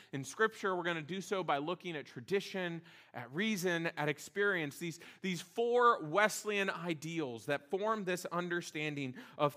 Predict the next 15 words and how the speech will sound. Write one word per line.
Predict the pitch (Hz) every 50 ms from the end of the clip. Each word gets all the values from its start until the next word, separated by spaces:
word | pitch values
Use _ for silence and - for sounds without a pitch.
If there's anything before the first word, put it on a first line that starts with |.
| - -
theological | 208 214 226 220 190 175 160 160 165 151 165 160 - 151 151 - -
unpacking | 165 170 180 190 170 151 131 127 131 127 - - 139 131
that | 131 127 123
we | 131 127
have | 120 107 131 120 120 120
in | 120 - 127 120
our | 117 117 113
faith, | - - 123 113 107 -
the | - 135
quadrilateral, | 127 - - - 196 196 190 190 196 180 - 185 185 156 139 135 131 127 123 117 107 104 98 101
as | 107 104 123
it | 131 127
has | 143 139 123
been | 117 123 117 113
called, | - - 151 139 127 123 117 110